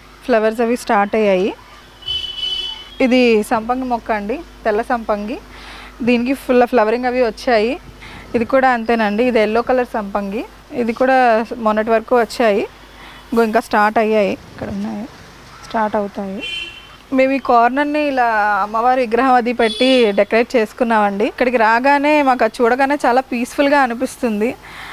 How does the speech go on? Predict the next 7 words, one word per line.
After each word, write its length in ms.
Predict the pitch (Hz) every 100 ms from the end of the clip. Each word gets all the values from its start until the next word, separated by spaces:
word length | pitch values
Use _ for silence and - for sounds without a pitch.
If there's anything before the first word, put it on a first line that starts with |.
| - -
అందుకు 280 | 247 254 294
మేము 220 | 302 269
ఇలా 140 | 262 254
నీట్‌గా 600 | 233 247 269 269 262 233
డెకరేట్ 460 | 214 196 233 254 233
చేసుకున్నాము 580 | 220 - 226 220 208
మా 140 | 226